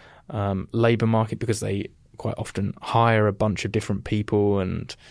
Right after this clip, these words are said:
they interview them and all this other kind of stuff. And that gives them a degree of market, um, power to suppress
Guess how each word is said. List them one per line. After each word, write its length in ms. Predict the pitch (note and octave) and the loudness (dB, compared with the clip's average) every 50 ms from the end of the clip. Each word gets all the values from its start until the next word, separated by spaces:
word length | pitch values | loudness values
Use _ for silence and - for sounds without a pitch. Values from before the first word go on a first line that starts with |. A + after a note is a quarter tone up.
| - - _ - | -20 -20 _ -10
they 180 | - - - | -8 -6 -6
interview 580 | G#2+ G2+ G#2+ B2 C3 - C3 A#2+ B2 A#2+ A#2+ A#2+ | -2 0 0 0 2 2 2 2 4 4 4 4
them 240 | A#2 A#2 A2+ G#2+ A2 | 4 4 4 4 2
and 80 | G#2 | 2
all 140 | A2 A2+ A2+ | 2 2 2
this 180 | G#2 G#2+ - - | 0 0 -2 -2
other 200 | A2+ G#2 G#2 G2+ | -2 -2 -2 -2
kind 240 | - G#2 G2+ G2 F#2 | -2 -2 -4 -4 -4
of 60 | - | -4
stuff. 240 | - - G2+ - A#2 | -4 -4 -4 -2 0
And 120 | A2+ B2+ | 2 4
that 160 | C#3 C3 D3 | 2 2 4
gives 200 | - C#3+ B2+ B2+ | 4 4 4 4
them 140 | C3+ A#2+ A#2 | 4 4 4
a 60 | A2+ | 4
degree 460 | G#2+ B2 A2+ - C3 C3 C#3 C3 B2 | 2 2 2 4 4 6 6 6 6
of 100 | A#2 G#2 | 6 4
market, 480 | A2+ A2 G#2+ G#2 G#2 - - D2+ - - _ - - - - - _ _ - | 4 2 2 2 0 0 -4 -6 -6 -8 _ -20 -20 -20 -20 -20 _ _ -2
um, 360 | A2 F#2+ F#2+ F#2+ F#2+ G2 - - - | 0 0 0 0 0 -2 -4 -6 -6
power 460 | - - A2+ A2 G#2 F#2+ F#2 F#2+ F#2+ | -2 0 2 4 4 4 4 2 0
to 180 | - - - | -2 -4 -4
suppress 640 | G2+ - - A#2 - - - G#2+ G2 - - - - | -2 -2 -2 -2 -2 -2 -2 -2 -2 -2 -6 -10 -12